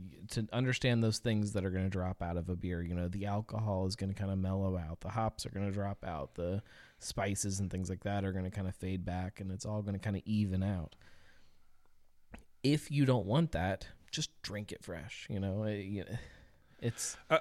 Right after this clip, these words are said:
Speaker 2: uh, again, a-, and sort of as I said at, at, at kind of the start of this thing, you know, brewers brew beer to drink, to be drunk immediately first, and then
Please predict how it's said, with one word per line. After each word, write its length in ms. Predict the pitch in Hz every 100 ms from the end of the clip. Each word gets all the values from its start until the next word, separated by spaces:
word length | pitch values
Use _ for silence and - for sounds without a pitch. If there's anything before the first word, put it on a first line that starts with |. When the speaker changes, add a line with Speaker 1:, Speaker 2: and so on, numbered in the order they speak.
| -
Speaker 2:
uh, 140 | 160
again, 560 | - 156 143 165 104 117
a-, 200 | 135 135 -
and 320 | 131 123 120
sort 320 | - - 165
of 80 | 131
as 160 | 120 107
I 100 | 120
said 260 | - 123
at, 160 | 117 -
at, 200 | 123 113
at 220 | 123 -
kind 200 | - 127
of 60 | 107
the 60 |
start 320 | - - 135 147
of 80 |
this 180 | 107 -
thing, 300 | - 104 104 - 123 101 135 -
you 140 | - 123
know, 140 | 101 92
brewers 560 | 143 160 156 131 123 - - -
brew 260 | 123 135
beer 400 | 120 127 123 117 107
to 80 | -
drink, 360 | 127 127 117 110 - - -
to 100 | 135
be 120 | 120
drunk 360 | 110 120 113 -
immediately 680 | 113 120 147 143 101 107 95 - -
first, 680 | - - 156 131 - - - - - - - -
and 200 | 127 123
then 600 | 139 143 127 117 117 117